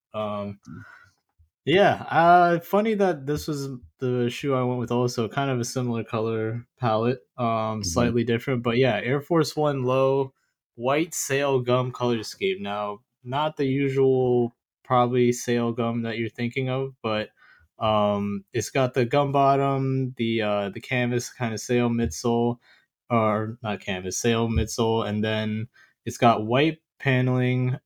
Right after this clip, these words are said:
Speaker 1: um, and then for the mid and for the toe box, it's got kind of, like, this gray, I would say, right?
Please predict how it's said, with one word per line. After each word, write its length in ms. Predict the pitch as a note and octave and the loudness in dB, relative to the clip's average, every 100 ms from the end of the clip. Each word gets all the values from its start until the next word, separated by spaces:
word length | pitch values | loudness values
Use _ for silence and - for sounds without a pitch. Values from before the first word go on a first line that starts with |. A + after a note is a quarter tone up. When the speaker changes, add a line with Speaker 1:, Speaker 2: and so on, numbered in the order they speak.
| - | -4
Speaker 1:
um, 480 | A2 A2 A2 G#2+ A2 | -2 0 -2 -4 -6
and 120 | A2 | -6
then 480 | A2 A2 A2 A2 A2 _ - | -4 -6 -8 -10 -14 _ -10
for 140 | B2 | -4
the 80 | A2+ | -2
mid 340 | A2+ B2 C3 B2+ | 0 4 4 4
and 140 | A2+ | 2
for 100 | B2 | -2
the 100 | A2 | -4
toe 280 | G#2 B2+ A#2+ | 0 4 4
box, 540 | G#2+ G2+ G2 - - - | 4 0 0 -4 -14 -12
it's 120 | A2+ | -10
got 300 | - A2+ G#2 | -2 0 -2
kind 180 | - B2 | -2 -2
of, 100 | A2+ | 0
like, 220 | A2+ G#2+ | -2 -4
this 200 | - G2 | -4 -6
gray, 460 | - - G#2+ A#2+ D3 | -4 -2 2 4 4
I 120 | D#3+ | 2
would 140 | E3 - | -2 -4
say, 320 | F3 E3+ F3 | -2 0 0
right? 360 | C#3 C#3+ F3+ | -2 -2 -4